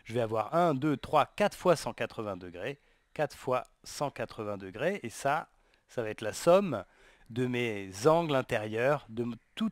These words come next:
de tout mon hexagone. Tout mon hexagone régulier. Enfin, ce serait la même chose avec un hexagone normal, non régulier. Alors, ça, quatre, quatre fois cent quatre-vingts. Quatre fois cent quatre-vingts.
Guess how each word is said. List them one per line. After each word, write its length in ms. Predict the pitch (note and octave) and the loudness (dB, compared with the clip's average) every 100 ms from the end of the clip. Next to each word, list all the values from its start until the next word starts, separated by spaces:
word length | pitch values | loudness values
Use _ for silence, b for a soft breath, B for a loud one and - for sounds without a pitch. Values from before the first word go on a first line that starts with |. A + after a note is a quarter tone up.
| - | -4
de 180 | D3+ B2 | -6 -6
tout 160 | - G3 | -4 -4
mon 180 | D#3+ | 0
hexagone. 500 | C#3 A#2 A2 F2+ E2+ F2 _ - | -2 -2 -4 -4 -14 -18 _ -20
Tout 160 | - F#2 | -20 -16
mon 120 | E2 | -14
hexagone 400 | E2 F2+ A2+ D3+ | -12 -6 -2 -2
régulier. 460 | F#2+ E2+ D#2+ A#2 A2+ | -4 -12 -12 -8 -8
Enfin, 120 | - | -10
ce 140 | - - | -16 -8
serait 100 | G#2 | -6
la 80 | |
même 160 | G2+ G#2 | -6 -8
chose 220 | - C#3+ | -4 -4
avec 200 | G#2+ - | -4 -6
un 120 | G2 | -10
hexagone 480 | F#2 F#2+ G2 A#2+ G#2+ | -10 -8 -8 -6 -8
normal, 480 | F#2 F#2 C3+ G#3+ A#2+ G#2 _ | -10 -6 -4 -4 -6 -12 _
non 240 | - B2 A#2+ | -10 -6 -6
régulier. 500 | G2+ F#2+ G2 E3 A#3 _ B B B B B B B B B | -8 -10 -8 -6 -6 _ B B B B B B B B B
Alors, 360 | F3 B2 G#2 - | 6 6 6 0
ça, 300 | - G#3 A3 | 6 8 6
quatre, 300 | - F#3 B2+ C3+ - - C3+ - | 2 -2 -2 -6 -6 -8 -8 2
quatre 220 | G#3+ - | 2 2
fois 240 | - G#3 | 4 6
cent 200 | - G#3 | 6 0
quatre-vingts. 520 | F3 F3 - C3 G#2+ | 2 0 2 -2 -2
Quatre 240 | - C#3+ - | -2 -4 2
fois 140 | E3 | 0
cent 220 | - D3 | 0 -6
quatre-vingts. 640 | C3+ A#2+ - A#2 D#3 G3 | -4 -4 -4 0 2 2